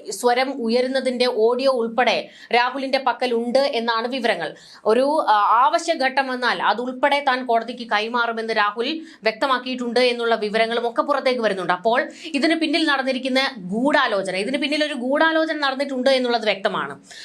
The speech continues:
ആ ഗൂഢാലോചന ഉൾപ്പെടെ ആ ഒരു ഘട്ടത്തിൽ പുറത്തേക്ക് വരും. ഇത്, ആ, ജാമ്യ ഹർജി കോടതി പരിഗണിക്കുന്ന ഘട്ടത്തിൽ.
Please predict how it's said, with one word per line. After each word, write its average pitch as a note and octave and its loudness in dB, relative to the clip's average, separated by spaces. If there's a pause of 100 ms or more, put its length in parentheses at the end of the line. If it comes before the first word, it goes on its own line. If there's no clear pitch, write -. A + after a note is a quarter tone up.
(100)
ആ A3 4
ഗൂഢാലോചന C#4+ 0
ഉൾപ്പെടെ B3 0 (220)
ആ C4 4
ഒരു C#4+ 0
ഘട്ടത്തിൽ A3+ -2
പുറത്തേക്ക് G#3 2
വരും. D#3+ -6
ഇത്, A#3 2 (240)
ആ, F#3+ 4
ജാമ്യ A3+ 2
ഹർജി B3+ -2
കോടതി A#3+ 0
പരിഗണിക്കുന്ന A#3+ 0
ഘട്ടത്തിൽ. D#3 -6